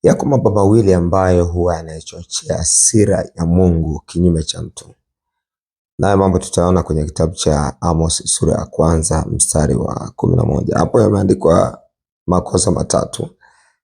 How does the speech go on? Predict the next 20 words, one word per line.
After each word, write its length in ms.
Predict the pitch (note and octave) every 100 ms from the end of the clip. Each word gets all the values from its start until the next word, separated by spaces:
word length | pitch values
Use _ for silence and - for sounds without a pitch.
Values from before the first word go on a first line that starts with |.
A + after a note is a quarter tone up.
| _
lakini 240 | E2+ F2+
hapo 200 | F2+ F2
mimi 260 | A#1+ G1+ F2+
nitaelezea 1040 | D2+ - E2 E2 D#2+ D#2+ F2+ F2+ F2 E2 -
makosa, 1160 | E2 D#2 - F2+ F2 - E2+ E2 D#2+ D#2+ D#2 - _ _ _ _ _ _ -
ah, 340 | E2+ E2 D#2+ - -
mawili. 600 | E2+ E2 E2+ E2 F2+ - _ _ _ _
Haleluya. 760 | E2+ E2 D#2+ E2 F2 F2 - - - _ _ - - - - _
Okay. 320 | G2 - E2+ - - _ _ _ _ -
Amos 300 | E2+ G#2+ -
sura 180 | G#2+
ya 80 | G2+
kwanza 320 | - G#2 G2
mstari 340 | F2+ - G2 F#2
wa, 520 | F2+ F2 E2+ D#2+ E2 - _ _ _ _ _ _ _ _ _ _ _ -
wa 140 | - - - _
kumi 260 | - A#2 A2+
na 80 | G2
moja 300 | F2 D#2+ -
anasema, 760 | E2 - - F#2+ F#2 A#2+ -